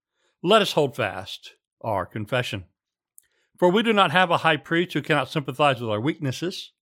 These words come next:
but one who's been tempted in all things as we are, yet without sin. Therefore,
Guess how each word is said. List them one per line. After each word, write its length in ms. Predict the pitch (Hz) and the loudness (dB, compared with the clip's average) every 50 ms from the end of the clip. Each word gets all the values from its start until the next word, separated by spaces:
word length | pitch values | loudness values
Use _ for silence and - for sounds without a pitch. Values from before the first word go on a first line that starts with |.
| _ _ _ _ _ _ _ _ - | _ _ _ _ _ _ _ _ 0
but 100 | 151 160 | 2 4
one 220 | 165 202 214 208 | 6 6 6 6
who's 160 | 180 190 180 | 4 2 2
been 200 | 139 156 165 156 | 2 0 0 0
tempted 400 | - - 208 214 208 - - 135 | 0 -2 -2 -2 -2 -2 -2 -2
in 120 | 151 151 147 | 0 0 2
all 180 | 147 151 147 | 4 4 4
things 340 | 143 - 156 151 151 147 139 | 2 0 -2 -2 -2 -2 -2
as 260 | 156 156 165 160 131 | 0 0 0 0 0
we 120 | 143 160 160 | 0 0 2
are, 440 | 147 160 175 160 120 101 107 - _ _ _ _ _ _ _ _ _ _ _ _ _ _ _ _ _ _ - | 2 2 2 2 0 -2 -4 -6 _ _ _ _ _ _ _ _ _ _ _ _ _ _ _ _ _ _ -8
yet 220 | 139 127 131 113 107 | -2 0 0 0 0
without 280 | 104 104 101 98 104 | 0 0 0 0 -2
sin. 320 | - - 151 143 120 92 - _ _ _ _ _ _ _ _ _ _ _ _ _ | -4 -6 -6 -6 -6 -8 -12 _ _ _ _ _ _ _ _ _ _ _ _ _
Therefore, 560 | - 175 196 185 - - 220 220 - - - | 0 2 2 2 2 0 0 0 0 -6 -10